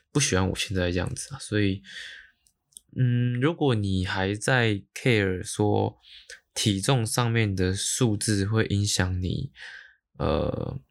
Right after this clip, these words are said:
maybe 一天的心情，你就觉得，哦，看到体重，干，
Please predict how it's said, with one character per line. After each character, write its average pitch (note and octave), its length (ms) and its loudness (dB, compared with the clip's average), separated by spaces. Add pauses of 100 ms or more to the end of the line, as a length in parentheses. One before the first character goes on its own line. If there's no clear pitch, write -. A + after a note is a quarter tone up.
(140)
maybe G2+ 260 -2
一 - 120 0
天 A2 140 4
的 G2 60 2
心 G2+ 200 0
情， G2+ 160 -2
你 G2+ 60 -6
就 G#2+ 80 0
觉 G#2 120 -2
得， - 40 -6
哦， A2 180 2
看 A#2+ 160 0
到 A#2 220 0
体 A2+ 260 -6
重， A#2 340 0 (180)
干， A2 320 0